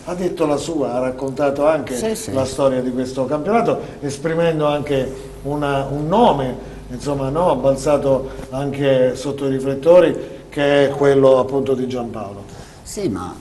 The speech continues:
Speaker 2: eh, io credo che sia il Castelfidardo che, eh, Matese, se vedi la classifica, non hanno ancora ben delineata la loro posizione.
Speaker 1: Sì.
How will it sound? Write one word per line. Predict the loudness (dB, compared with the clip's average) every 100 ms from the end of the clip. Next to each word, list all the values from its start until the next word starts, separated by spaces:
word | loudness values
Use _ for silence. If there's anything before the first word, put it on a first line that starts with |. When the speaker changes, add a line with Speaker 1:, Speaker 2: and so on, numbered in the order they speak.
| -12
Speaker 2:
eh, | -8 -6 -6
io | -4 -4
credo | -4 -4
che | -6
sia | -8 -4 -2 0 0
il | -4
Castelfidardo | -6 -10 -8 -10 -8 -6 -4 -6 -8 -10
che, | -10
eh, | -10 -10 -10 -12 -12 -12 -10 -8 -8 -8 -10 -8
Matese, | -8 -6 -6 -6 -6 -8 -12 -20 -20 -20 -20 -20 -14
se | -6 -2
vedi | 0 0
la | 0
classifica, | 0 -2 -4 -2 -2 -2 -2 -2 -2
non | -2 0
hanno | 0 -2
ancora | -2 0 0 2 0 -2
ben | -2 -2 0
delineata | 0 0 0 -2 -2
la | -2 -2
loro | -2 -2
posizione. | -4 -6 -8 -10 -10 -12 -10
Speaker 1:
Sì. | -8